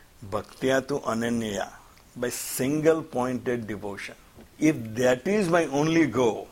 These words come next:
in life, then everything else I do will be just the means to attain that goal, and that goal is reachable. But if the means become my goal, then I will stop short.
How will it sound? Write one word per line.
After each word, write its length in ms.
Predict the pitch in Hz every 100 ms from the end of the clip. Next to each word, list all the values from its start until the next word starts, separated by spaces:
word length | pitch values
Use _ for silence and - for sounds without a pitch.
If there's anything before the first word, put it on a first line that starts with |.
| - - _ -
in 200 | 117 104
life, 420 | 98 - - - - - _ - - - - - - - - -
then 200 | 143 160 -
everything 500 | 113 135 139 156 - 147
else 320 | 139 156 -
I 140 | 139
do 480 | 120 127 110 113 - - - - - -
will 140 | 135
be 140 | 151 160
just 200 | 170 147
the 60 |
means 520 | 127 123 143 196 214 -
to 200 | 175 147
attain 440 | 127 - 147 139
that 260 | 123 113 107
goal, 480 | 156 120 110 117 - -
and 200 | 110 107
that 180 | 110 107
goal 220 | 107 110
is 180 | 113 113
reachable. 400 | 110 113 92 - - - -
But 200 | 139 170
if 280 | 185 - - 139
the 140 | 156
means 340 | 139 156 214
become 400 | 147 165 165 156
my 180 | 143 135
goal, 560 | 123 123 147 110 120 170 - - - - _ - - -
then 180 | 117 120
I 140 | 123
will 180 | 120 110
stop 320 | - 120 110
short. 320 | - - -